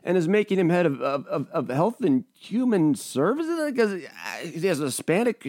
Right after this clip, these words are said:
heritage. Like, this is, I'm concerned.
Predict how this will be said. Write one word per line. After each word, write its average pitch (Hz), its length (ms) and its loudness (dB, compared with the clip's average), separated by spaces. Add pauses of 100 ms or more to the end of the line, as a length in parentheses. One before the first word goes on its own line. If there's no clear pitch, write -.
heritage. 302 640 -2
Like, 220 160 -4
this 294 180 -4
is, 190 280 -6 (1300)
I'm 135 120 4
concerned. - 640 -4